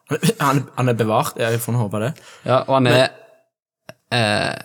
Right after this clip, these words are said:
Speaker 2: han er åtti prosent original, og han er tjue prosent restaurert.
Speaker 1: Han er åtti prosent original. Men, men, men hvordan vet vi at denne er, er det noen sånn sertifisering, liksom? Eller kan jeg bare spikke meg i et hånd og si jeg har funnet ei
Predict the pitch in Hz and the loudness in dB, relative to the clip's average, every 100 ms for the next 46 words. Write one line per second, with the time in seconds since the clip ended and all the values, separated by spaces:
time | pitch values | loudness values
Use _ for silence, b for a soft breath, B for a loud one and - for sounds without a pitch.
0 | - 120 120 - - - 156 127 123 120 | -6 -2 0 -2 -6 -4 -4 -2 -2 -4
1 | - 127 117 117 156 208 _ _ _ _ | -4 -4 -2 -2 -2 -4 _ _ _ _
2 | _ _ _ - _ 120 123 123 127 - | _ _ _ -20 _ -2 0 0 0 0
3 | 120 107 110 135 117 110 - 101 80 - | 0 -2 -2 -2 -2 -2 -4 -4 -4 -8
4 | - _ - 120 - - - - 107 104 | -20 _ -10 -8 -8 -12 -10 -8 -6 -6
5 | 107 120 113 110 - 151 156 160 151 156 | -6 -6 -6 -4 0 2 4 4 4 2
6 | 147 160 175 - 165 160 - 147 117 120 | 0 2 2 2 0 -2 -4 -2 0 0
7 | 113 104 120 113 117 120 123 120 113 117 | -2 -2 0 0 0 2 2 0 -2 -4
8 | - 120 - - 117 117 110 120 175 208 | -4 -6 -8 -8 -4 -2 0 0 0 -2
9 | 165 - 127 147 165 127 127 123 107 113 | -6 -4 -2 0 0 0 0 0 0 0
10 | 107 B B B B - - - 120 - | 0 B B B B -2 0 0 -4 -6
11 | - 110 127 110 107 107 110 110 107 - | -4 -2 0 0 -2 -4 -2 -2 -4 -4
12 | 104 107 107 - 95 101 104 101 | -4 -4 -6 -8 -8 -6 -6 -6